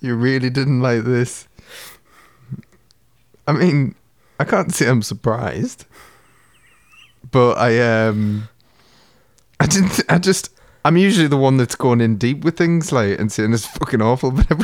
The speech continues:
really didn't think it was that bad. <laughs> I thought it was okay. <laughs> I've watched about four episodes waiting for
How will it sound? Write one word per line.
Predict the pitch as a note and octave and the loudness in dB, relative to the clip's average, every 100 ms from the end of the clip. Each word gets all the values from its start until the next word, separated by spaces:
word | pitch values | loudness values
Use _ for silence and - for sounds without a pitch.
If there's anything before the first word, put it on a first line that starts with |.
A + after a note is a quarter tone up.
| - | -2
really | C#4+ B3+ | 0 0
didn't | E3+ F3 | 2 2
think | D3+ E3 | 2 0
it | E3 | -2
was | C#3 G#2 | -4 -2
that | B2 A#2 A#2 | 0 0 0
bad. | A2+ B2 - | 0 0 -2
<laughs> | D#3 - - - - - _ _ _ _ _ _ _ _ - - - - - _ _ | -4 -4 -12 -12 -14 -18 _ _ _ _ _ _ _ _ -20 -18 -16 -18 -20 _ _
I | G3 | 0
thought | G3+ B3+ | 4 4
it | |
was | B3 G#3 | 4 4
okay. | G3 F#3+ D3 D#3+ - - | 2 2 0 0 -4 -10
<laughs> | - - - | -12 -20 -2
I've | C#3 F3 | 2 2
watched | A3 - C#4+ | 2 -2 0
about | F3 C#3 | 0 0
four | - B2 D3+ | 2 2 4
episodes | - A2 B2 A#2 | 0 0 0 0
waiting | A#2 C3+ F#3 | 0 2 0
for | - | -2